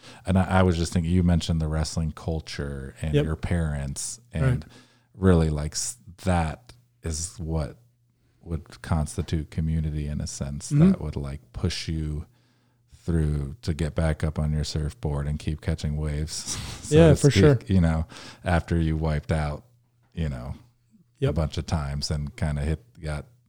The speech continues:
Speaker 1: thrown to the bottom of the, f-, you know, uh, seafloor or whatever, and, you know, are disoriented.
Speaker 2: Yeah.
Speaker 1: Like, "Okay, let's get back out there. Let's go do this."
Speaker 2: Yep.
Speaker 1: Like,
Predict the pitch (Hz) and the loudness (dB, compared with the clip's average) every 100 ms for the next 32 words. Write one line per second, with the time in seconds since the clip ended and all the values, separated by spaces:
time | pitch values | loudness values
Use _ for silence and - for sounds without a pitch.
0 | _ - 85 78 76 73 73 73 73 73 | _ -6 -4 -4 -4 -6 -6 -6 -6 -6
1 | 71 - - _ _ _ _ _ _ _ | -8 -14 -20 _ _ _ _ _ _ _
2 | 90 67 50 90 - _ _ _ _ _ | -6 -4 -6 -10 -16 _ _ _ _ _
3 | - - - - 95 - - 78 - 76 | -12 -10 -10 -10 -12 -12 -4 -4 -4 -6
4 | 71 76 80 73 73 71 78 - 80 73 | -4 -4 -2 -2 -4 -6 -6 -4 -2 -4
5 | - _ _ _ _ _ _ 85 73 69 | -8 _ _ _ _ _ _ -2 -2 -2
6 | 80 - _ _ _ - 76 76 - 78 | -8 -12 _ _ _ -10 -6 -4 -2 -2
7 | 73 71 73 - 65 67 - _ _ _ | -2 -2 -4 -6 -6 -8 -14 _ _ _
8 | - 123 82 78 90 95 78 73 - - | -4 0 0 0 0 2 0 -4 -10 -6
9 | 82 - 85 85 82 82 78 78 80 76 | -4 -2 0 0 0 -2 -2 -4 -6 -4
10 | 73 73 73 - 78 76 71 73 71 71 | -4 -6 -8 -8 -6 -6 -8 -8 -8 -4
11 | 139 - 76 73 | -4 -4 -8 -8